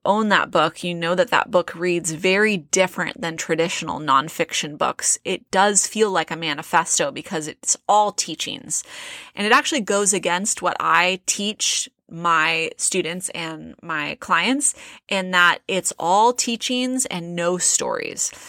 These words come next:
And I know that's why the publishing house probably didn't like it, because they were telling him, probably from experience, "These types of books don't resonate. We need stories to connect with our readers."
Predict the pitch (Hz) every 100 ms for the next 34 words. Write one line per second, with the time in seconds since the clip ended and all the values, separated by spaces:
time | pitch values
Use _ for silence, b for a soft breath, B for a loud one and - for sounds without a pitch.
0 | B B - 214 220 226 277 262 - 202
1 | 180 180 170 190 175 175 190 185 - -
2 | 175 175 180 180 165 160 165 202 - -
3 | 175 147 185 175 175 175 175 - 160 156
4 | 151 185 233 220 220 220 - 180 160 156
5 | 147 151 165 143 143 - 202 196 196 190
6 | 190 - B B B B 156 156 196 190
7 | 175 - 170 - 165 151 170 - 143 -
8 | 196 220 214 208 208 185 175 175 180 208
9 | 196 - - 160 151 165 170 - 214 185
10 | 156 - - 156 - 151 151 151 160 165